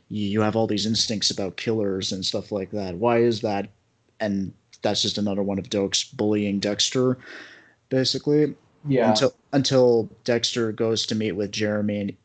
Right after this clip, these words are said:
Speaker 1: and he actually tries to give him a little more advice when Jeremy admits, he's like, "I feel nothing, even after killing that kid," which obviously separates him from Dexter, 'cause Dexter kills to fill that empty void.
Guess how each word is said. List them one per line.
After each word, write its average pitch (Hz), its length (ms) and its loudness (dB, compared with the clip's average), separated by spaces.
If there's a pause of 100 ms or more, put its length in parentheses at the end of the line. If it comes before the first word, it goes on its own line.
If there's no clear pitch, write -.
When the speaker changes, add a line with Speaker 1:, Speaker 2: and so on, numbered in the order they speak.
Speaker 1:
and 123 80 -2
he 127 100 6
actually 123 220 2
tries 110 460 -2
to 117 80 -4
give 107 200 -4
him 107 120 0
a 104 40 0
little 107 280 2
more 104 200 -2
advice 98 480 -4
when 110 120 0
Jeremy 107 420 2
admits, 101 360 0
he's 104 120 0
like, 98 180 -2
"I 101 80 2
feel 104 320 0
nothing, 107 800 -4
even 110 200 -4
after 104 260 -4
killing 110 580 0 (680)
that 117 180 2
kid," 117 200 2
which 113 160 2
obviously 117 320 2
separates 110 440 0
him 104 100 -4
from 101 200 -4
Dexter, 101 440 -2
'cause - 160 -8
Dexter 113 380 -2
kills 107 320 -4
to 107 100 -6
fill 107 720 0
that 113 160 0
empty 120 320 0
void. 135 560 2